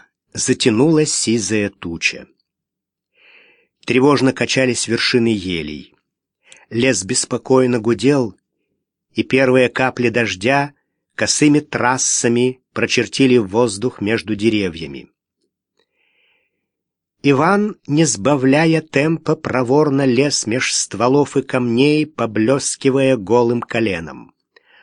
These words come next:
Он только теперь заметил порванную собакой штанину и кровь на ноге. Пока стоял под скалой, рана, видимо, немного подсохла, а на ходу открылась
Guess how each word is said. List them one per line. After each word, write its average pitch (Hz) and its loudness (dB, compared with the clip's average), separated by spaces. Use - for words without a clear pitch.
Он 92 -8
только 110 -4
теперь 147 0
заметил 131 0
порванную 135 0
собакой 131 -2
штанину 147 -2
и - -6
кровь - -2
на 110 -4
ноге. 104 -4
Пока 117 -2
стоял 131 0
под - -10
скалой, 147 2
рана, 135 0
видимо, 110 -2
немного 127 2
подсохла, 120 -2
а 139 -2
на 139 2
ходу 135 2
открылась 143 0